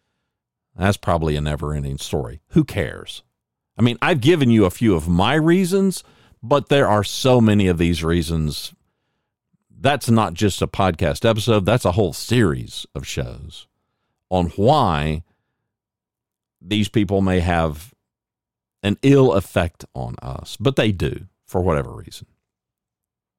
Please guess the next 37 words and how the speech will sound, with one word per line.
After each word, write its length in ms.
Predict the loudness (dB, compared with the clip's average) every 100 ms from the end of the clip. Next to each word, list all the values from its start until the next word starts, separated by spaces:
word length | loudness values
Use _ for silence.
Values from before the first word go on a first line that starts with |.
| _ _ _ _ _ _
So 160 | 2 4
let's 180 | 4 2
keep 220 | -2 -2
playing 280 | -4 -4 -6
this 240 | -10 -6
game, 320 | -2 -2 -2
this 160 | -8 -8
presence 680 | -4 0 2 0 -4 -8 -8
game, 540 | -4 -2 -2 -6 -10 _ _ _
shall 280 | -4 -2 0
we, 140 | 0
with 160 | 0 -2
a 80 | -2
focus 500 | 0 0 0 -4 -8 _ _ _ _ _ -4
that 200 | 0 2
I, 200 | 0 -2
that 300 | -4 -4 -2
sign 500 | -4 -2 0 2 4
that 120 | 4 2
I 140 | 0
have 340 | 0 0 0
hanging 440 | 0 2 2 4 4
here 320 | 4 2 2
inside 600 | 0 0 0 0 -2 -2
the 100 | -2
Yellow 260 | -4 -4 -8
Studio. 560 | -10 -12 -10 -12 -4
"Everyone 460 | 0 2 2 2 2
brings 280 | 0 0 -2
joy 240 | 0 0
to 100 | 0
this 220 | -2 -4
office, 460 | -4 -4 -4 -6 -8 -16 _ _ _
some 380 | -6 0 2 2
when 160 | 2
they 200 | 2 0
enter, 460 | 0 0 0 0